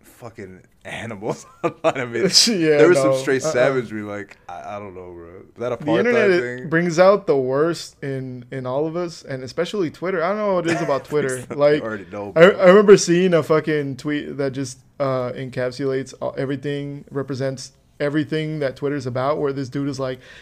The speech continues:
Speaker 2: "Man, I love pancakes." And then someone re-, replies and is like, "Well, what do you got against waffles? Waffles are fucking great." <laughs> And it's like,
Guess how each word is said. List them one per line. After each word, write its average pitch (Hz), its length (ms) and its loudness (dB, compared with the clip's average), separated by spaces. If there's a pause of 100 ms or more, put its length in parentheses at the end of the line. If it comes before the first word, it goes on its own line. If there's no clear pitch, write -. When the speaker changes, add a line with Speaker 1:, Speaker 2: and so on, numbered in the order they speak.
Speaker 2:
"Man, 180 260 4
I 151 40 2
love 170 300 4
pancakes." 165 580 -2
And 165 140 -6
then 165 80 -2
someone 165 240 -2
re-, 151 160 0 (120)
replies 151 520 -2
and 147 140 -8
is 135 100 -12
like, 131 220 -4 (500)
"Well, 165 300 4
what 165 100 6
do 180 60 4
you 185 60 4
got 180 160 10
against 165 240 2
waffles? 156 500 2
Waffles 160 380 0
are - 20 -6
fucking 170 320 -2
great." 180 320 4 (200)
<laughs> - 0 -
And 294 180 4
it's 185 120 2
like, 170 300 6